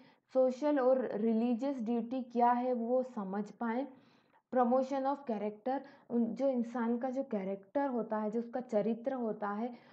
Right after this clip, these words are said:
वो अच्छे से अच्छा बने। vocational education दी जाती थी।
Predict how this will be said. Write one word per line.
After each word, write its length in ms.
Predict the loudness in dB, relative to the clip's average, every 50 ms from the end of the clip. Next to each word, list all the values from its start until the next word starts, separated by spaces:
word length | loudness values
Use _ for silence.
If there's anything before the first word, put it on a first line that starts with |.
| -14 -8
वो 140 | -4 -2 -2
अच्छे 420 | -2 -2 -6 -18 -10 -2 0 0 0
से 140 | 0 -2
अच्छा 380 | -4 -4 -4 -8 -10 -6 -4 -4
बने। 380 | -2 -2 -2 -2 -2 -2 -4 -8 -12 -20 -20 _ _ _ _ -4
vocational 720 | 0 0 0 2 0 -2 -2 -2 -4 -8 -6 -2 -2 0
education 600 | 0 0 -2 -4 -4 -4 -4 -4 -4 -4 -4 -2
दी 140 | -2 -2 0
जाती 360 | 0 0 0 0 -2 -4 -6
थी। 240 | -4 -4 -6 -6